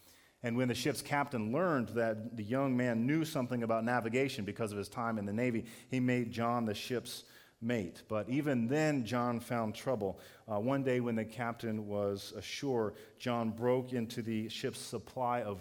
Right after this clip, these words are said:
rum, and he got the whole crew intoxicated. And he himself was so far gone that when the captain returned and hit him in the head, he was knocked overboard and he would have drowned in the water,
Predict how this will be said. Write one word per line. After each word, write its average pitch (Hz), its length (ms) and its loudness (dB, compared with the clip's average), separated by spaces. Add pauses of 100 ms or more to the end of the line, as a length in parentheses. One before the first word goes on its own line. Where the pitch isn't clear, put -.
rum, 107 360 2 (360)
and 104 320 -2
he 110 160 -2
got 107 280 0
the 104 80 -4
whole 139 480 0
crew 113 500 -2 (260)
intoxicated. 104 920 -4 (1400)
And 110 160 0
he 151 200 2
himself 156 580 4
was 113 180 2
so 131 280 0
far 123 400 2
gone 127 380 2
that 113 100 2
when 113 100 2
the 110 80 0
captain 143 480 0
returned 131 500 0
and 110 140 0
hit 139 240 2
him 143 100 2
in 123 100 4
the 117 100 2
head, 127 320 4
he 120 100 0
was 110 220 -2
knocked 120 360 0
overboard 117 600 2
and 104 100 -2
he 107 60 -2
would 117 160 0
have 101 100 0
drowned 123 600 2
in 123 120 0
the 113 60 0
water, 110 460 0